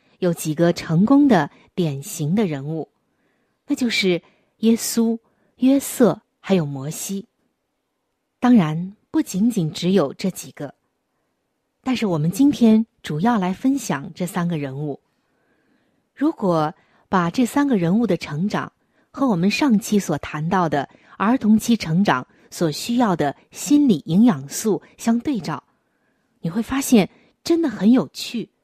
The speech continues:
也很准确。他们的童年和我们前面说的儿童期所需要的心理营养素基本上全部相符。我们先来看摩西的童年生活。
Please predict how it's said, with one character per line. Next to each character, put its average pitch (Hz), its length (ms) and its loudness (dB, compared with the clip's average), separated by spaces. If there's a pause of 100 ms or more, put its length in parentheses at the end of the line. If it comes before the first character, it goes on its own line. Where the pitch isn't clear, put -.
(200)
也 180 100 -10
很 202 240 -2
准 143 200 -6
确。 - 300 -10 (880)
他 339 200 -2
们 277 120 6
的 254 120 4
童 202 280 4
年 175 320 4 (320)
和 208 360 0
我 175 100 0
们 170 160 2
前 175 220 -2
面 247 180 4
说 233 240 0
的 165 180 4 (280)
儿 220 200 0
童 214 220 4
期 226 180 -2
所 180 220 -4
需 202 220 -6
要 170 180 -2
的 135 160 -10 (180)
心 277 320 0
理 202 200 2
营 180 160 2
养 143 200 -2
素 - 320 -4 (320)
基 330 200 4
本 175 160 0
上 - 260 -6 (240)
全 170 320 -4
部 233 140 -4
相 220 260 -4
符。 - 260 -16 (1600)
我 170 120 0
们 202 100 4
先 311 160 0
来 262 100 0
看 226 320 -4 (220)
摩 180 240 4
西 294 260 2
的 170 140 2
童 165 260 0
年 156 160 0
生 151 220 -6
活。 135 260 -14